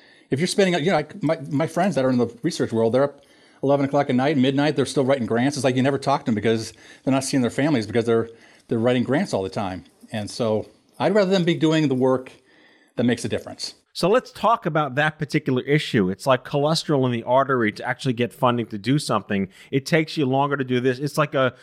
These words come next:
Speaker 2: I, I'm gonna throw in a cigarette, Red. It's like the cigarette is, like,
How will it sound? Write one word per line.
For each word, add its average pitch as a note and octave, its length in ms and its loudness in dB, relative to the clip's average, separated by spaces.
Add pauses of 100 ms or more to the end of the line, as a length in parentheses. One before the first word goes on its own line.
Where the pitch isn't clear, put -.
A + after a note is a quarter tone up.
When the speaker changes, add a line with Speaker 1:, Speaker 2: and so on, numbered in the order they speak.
(180)
Speaker 2:
I, D3+ 360 0
I'm E3+ 120 -4
gonna D#3+ 200 0
throw D#3+ 280 0
in G#3+ 80 0
a D3 60 -2
cigarette, A#2+ 400 -2
Red. A2 240 -2
It's C#3+ 180 -4
like D3 200 0
the C3+ 80 -8
cigarette D3+ 600 0 (280)
is, C3+ 260 0
like, C3 340 0